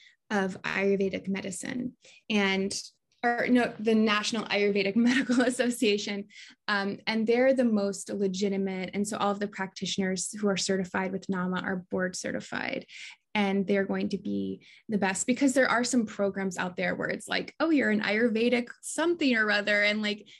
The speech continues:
but they're not as, as, um, legitimate. So definitely check out the nama website. And you can also, if, say, like, if you want to find a practitioner in your local area,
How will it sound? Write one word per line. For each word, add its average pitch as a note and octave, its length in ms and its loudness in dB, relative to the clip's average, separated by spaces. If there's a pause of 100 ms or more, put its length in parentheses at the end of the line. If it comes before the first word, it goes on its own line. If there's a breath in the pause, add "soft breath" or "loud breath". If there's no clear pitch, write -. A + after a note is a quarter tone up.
(140)
but G#3+ 120 -4
they're A3+ 140 2
not G#3 280 2
as, F#3 540 -6
as, G3 220 -4
um, F#3 300 -2 (100)
legitimate. G3 720 2
So - 240 0
definitely G3+ 440 0
check F#3 200 -6
out F#3 140 -4
the F#3+ 80 0
nama F3+ 360 2
website. A#3+ 680 0 (340 loud breath)
And A3+ 160 2
you A3+ 80 -2
can A3 340 2
also, G#3 280 -2
if, G3 80 -4 (100)
say, G#3+ 200 4
like, G3+ 180 2
if G3+ 120 -6
you G#3 140 2
want F#3+ 300 -2
to A3 100 -6
find F#3+ 420 -2
a - 80 -8
practitioner F#3+ 680 -4
in F#3+ 160 0
your F3 320 0
local F#3+ 360 -4
area, F#3+ 600 0